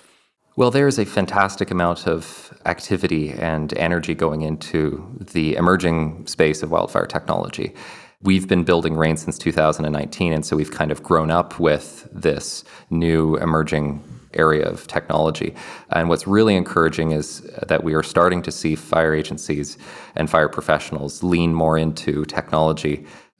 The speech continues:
because ultimately that's what it's going to take in order to get stuff deployed. And we've seen folks at local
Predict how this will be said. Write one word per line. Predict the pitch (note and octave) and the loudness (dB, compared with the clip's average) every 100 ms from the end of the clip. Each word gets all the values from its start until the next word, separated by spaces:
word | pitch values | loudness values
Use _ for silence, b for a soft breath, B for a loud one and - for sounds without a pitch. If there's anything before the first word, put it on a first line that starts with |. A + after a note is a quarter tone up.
| F#2+ | -2
because | F2 F#2+ E2 - - | 0 2 0 0 2
ultimately | G2 - F#2 - E2 D#2 | 2 4 -2 0 0 2
that's | D#2 D#2 - - - | 2 2 -4 -12 -10
what | E2+ E2 | 0 2
it's | D#2 | 2
going | - D#2+ | -2 -2
to | D2+ | -2
take | - D#2+ D2+ | -2 -2 0
in | D2 | -4
order | C#2+ | -6
to | - | -6
get | D2+ C#2+ - - - | -2 -2 -2 -20 -16
stuff | - D#2+ - | -2 -2 -2
deployed. | D#2+ - - - - B B B B | -4 0 0 0 -6 B B B B
And | E2 D#2+ D2+ C#2+ - - - | 0 2 0 -2 -8 -14 -2
we've | F2 D#2+ | -2 0
seen | - F#2+ F2+ F2 E2 E2 - _ | 0 2 2 2 0 -6 -16 _
folks | - E2+ - - - | 2 2 2 -8 -2
at | D#2 D2+ - | 2 2 4
local | G2+ G2 G2 F2+ | 2 4 4 4